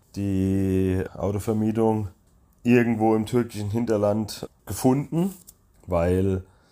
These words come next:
man hätte eigentlich vom Flughafen aus einen Shuttlebus hätten nehmen können. Die gehen natürlich davon aus, dass man am Flughafen halt ankommt und landet, dann holen die dich da ab und fahren dich irgendwo außerhalb zu der tatsächlichen Vermietstelle. Das haben wir halt selbst organisiert mit der Bahn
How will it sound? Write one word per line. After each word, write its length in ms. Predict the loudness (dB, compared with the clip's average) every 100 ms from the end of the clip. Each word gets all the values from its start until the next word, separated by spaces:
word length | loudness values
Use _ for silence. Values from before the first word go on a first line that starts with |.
| -10
man 140 | -6
hätte 300 | -6 -4 -2
eigentlich 540 | -2 -2 -2 -4 -8 -8
vom 140 | -8
Flughafen 480 | -6 -8 -4 -4 -4
aus 280 | -4 -4 -6
einen 100 | -8
Shuttlebus 540 | -6 -8 -6 -8 -6
hätten 460 | -6 -6 -6 -6 -4
nehmen 360 | -2 -2 -4
können. 380 | -4 -4 -2 -4 -8 -20 _
Die 60 |
gehen 100 | -4
natürlich 320 | -2 -2 -4
davon 260 | -4 -6 -4
aus, 180 | -4 -4
dass 180 | -6 -6
man 120 | -6
am 100 | -6
Flughafen 680 | -6 -8 -4 -4 -4 -8 -10 _
halt 180 | -14 -10
ankommt 460 | -4 -4 -2 -2 -2
und 80 | -4
landet, 400 | -2 -2 -2 -2
dann 140 | -4
holen 220 | -2 -4
die 100 | -4
dich 160 | -8 -4
da 100 | -2
ab 220 | -2 -4 -12 _ _ -12
und 160 | -8
fahren 220 | -2 -2
dich 120 | -2 -2
irgendwo 300 | -2 -2 -2
außerhalb 480 | -2 -2 -4 -4
zu 120 | -6 -6
der 400 | -4 -2 -2 -4
tatsächlichen 600 | -8 -10 -6 -6 -4 -6
Vermietstelle. 760 | -6 -4 -4 -4 -4 -4 -2 -4 -6 -20
Das 120 | -10 -6
haben 140 | -4
wir 120 | -2
halt 120 | -2
selbst 280 | -2 -4 -4
organisiert 540 | -4 -2 -2 -2 -4 -4
mit 120 | -6
der 100 | -4
Bahn 380 | -2 0 0